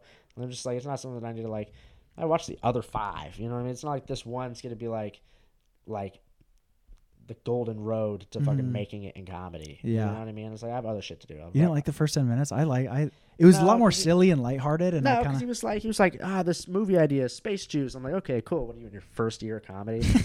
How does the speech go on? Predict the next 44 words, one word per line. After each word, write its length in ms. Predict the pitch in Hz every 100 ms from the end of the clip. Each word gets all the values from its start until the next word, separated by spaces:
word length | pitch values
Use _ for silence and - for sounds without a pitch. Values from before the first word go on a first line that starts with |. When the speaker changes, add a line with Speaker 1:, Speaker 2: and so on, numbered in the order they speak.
| - - - -
Speaker 1:
Uh, 60 | -
you 60 | 214
know 80 |
what 100 | 202
I 40 | 190
mean? 160 | 190
I 100 | 190
was 160 | 185 175
like, 100 | 175
"What 120 | 196
the 60 | 202
fuck 240 | - 208
is 80 | 196
this, 140 | 202 -
bro?" 160 | 123
I'm 100 | 143
like, 160 | 147 143 - - -
"You're 80 |
the 80 | 160
greatest 380 | 127 135 147 -
of 60 | 143
all 120 | 135
time." 400 | 135 135 123 113 - - -
And, 120 | 113 120
like, 180 | 113 120
this 160 | 117
is 100 | 131 -
the, 100 | 127
f-, 140 | -
like, 220 | 127 120 -
like, 160 | 120
I 40 | 117
swear 340 | - 160 143
I 40 | 120
heard 220 | 135 123
that 140 | 123 113
joke 320 | 123 120 -
two 120 | - 139
weeks 180 | 139 -
ago 140 | 123
at 40 | 113
an 60 |
open 220 | 120 127
mic. 260 | 92 76